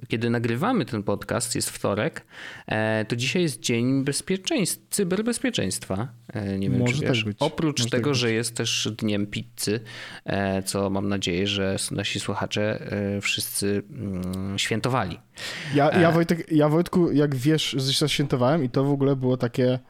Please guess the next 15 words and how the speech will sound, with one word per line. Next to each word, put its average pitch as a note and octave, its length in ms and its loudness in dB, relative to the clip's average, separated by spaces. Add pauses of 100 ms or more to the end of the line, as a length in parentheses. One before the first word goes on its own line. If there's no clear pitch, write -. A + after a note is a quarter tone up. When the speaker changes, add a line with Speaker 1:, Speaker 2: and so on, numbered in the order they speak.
Speaker 2:
na B2+ 120 4
dziko, G3 280 4
Speaker 1:
Na - 540 -6
Speaker 2:
powiedziałbym. A2+ 420 4
Speaker 1:
dziko, D3+ 440 -2 (140)
na A2+ 180 0
dziko, C3+ 320 -2
czyli A#2+ 260 0
Speaker 2:
Tak. B2 140 2
Speaker 1:
sam A#2+ 420 0
upiekłeś, G#2 500 0
bo, G#2 240 -2 (180)
bo - 140 -6
inaczej G2+ 440 -4
to - 160 -6